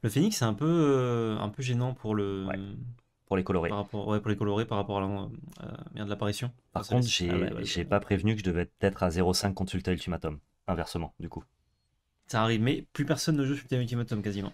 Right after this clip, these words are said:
Speaker 1: sur le ladder.
Speaker 2: C'est faux.
Speaker 1: Plus personne ne joue Sultai Ultimatum sur le ladder, enfin, c'est ce qu'on devait dire.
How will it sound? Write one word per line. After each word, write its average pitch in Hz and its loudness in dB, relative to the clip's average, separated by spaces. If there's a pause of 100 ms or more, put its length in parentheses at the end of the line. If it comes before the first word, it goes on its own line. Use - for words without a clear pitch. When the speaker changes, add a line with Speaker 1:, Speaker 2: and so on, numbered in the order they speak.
Speaker 1:
sur - -8
le 104 -2
ladder. 101 -4 (420)
Speaker 2:
C'est - 6
faux. 143 8 (600)
Speaker 1:
Plus 117 -6
personne 131 -2
ne 131 -2
joue 143 -6
Sultai 120 -6
Ultimatum 117 -8
sur - -10
le 110 -6
ladder, 120 -6
enfin, - -12
c'est - -20
ce - -20
qu'on 117 -8
devait 110 -10
dire. 127 -14